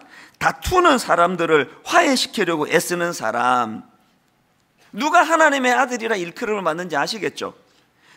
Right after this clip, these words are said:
다투는 사람들을 화해시키려고 애쓰는 사람.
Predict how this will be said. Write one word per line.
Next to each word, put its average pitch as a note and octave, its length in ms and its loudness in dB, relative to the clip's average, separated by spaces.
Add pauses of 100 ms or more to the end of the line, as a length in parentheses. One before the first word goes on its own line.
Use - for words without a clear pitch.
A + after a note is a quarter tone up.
다투는 D#4 720 0
사람들을 F3+ 720 0 (180)
화해시키려고 A#3+ 960 -2
애쓰는 G3+ 400 -4
사람. G2 300 -10